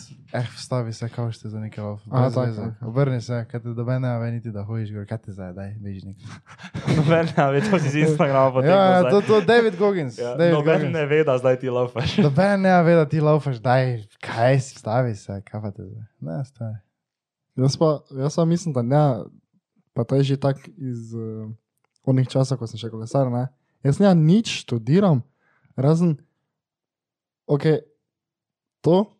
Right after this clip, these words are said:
Speaker 2: pol pa še malo zraven. Ne vem zakaj, ampak nikoli ne, a veš, tako, da bi karkoli drugega študiral.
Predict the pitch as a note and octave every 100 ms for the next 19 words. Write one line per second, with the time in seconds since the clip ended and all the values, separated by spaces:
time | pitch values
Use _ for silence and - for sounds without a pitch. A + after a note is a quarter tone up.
0 | _ _ _ _ _ C#3+ C#3+ C#3+ C#3+ C#3+
1 | C#3 C3+ C3 A2+ G#2+ - A#2+ D3 E3+ C3
2 | A#2 C3 - B2+ B2+ - - C#3 C#3 -
3 | F3+ G#3 F3 - _ _ _ - C#3 C#3+
4 | D3 B2+ C3+ - C#3 C#3 B2 A2 - C#3+
5 | C#3 C#3+ C3+ B2+ A#2+ A2+ G#2 G#2+ G#2+